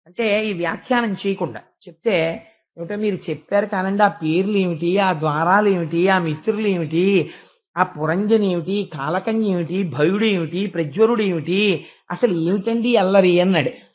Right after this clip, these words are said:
అంటే ఇదిగో ఇప్పుడు చేసినటువంటి వివరణమే చేశాడు. చేసిన తరువాత ఆశ్చర్యపోయి, "అయ్య బాబోయ్, మనుష్య జీవితం అంటే ఇలా ఉంటుందా?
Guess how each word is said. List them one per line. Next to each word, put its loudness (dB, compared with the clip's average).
అంటే 0
ఇదిగో 4
ఇప్పుడు 0
చేసినటువంటి 0
వివరణమే 2
చేశాడు. -4
చేసిన 0
తరువాత 0
ఆశ్చర్యపోయి, 0
"అయ్య -2
బాబోయ్, -2
మనుష్య -4
జీవితం -4
అంటే -6
ఇలా 0
ఉంటుందా? 4